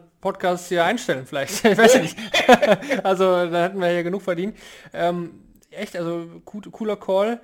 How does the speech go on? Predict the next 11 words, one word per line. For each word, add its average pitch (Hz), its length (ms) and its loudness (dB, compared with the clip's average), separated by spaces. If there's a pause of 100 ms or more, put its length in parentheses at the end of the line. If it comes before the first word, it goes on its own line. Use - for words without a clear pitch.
(1160)
Ähm, 170 520 -6
ja, 175 320 -6 (160)
also, 165 200 -20 (280)
puh, 196 180 -12 (180)
ich 170 120 -8
tue 190 120 -8
mich 185 100 -6
da 170 80 0
auch 160 80 -6
mega 190 340 0
schwer. 185 640 -2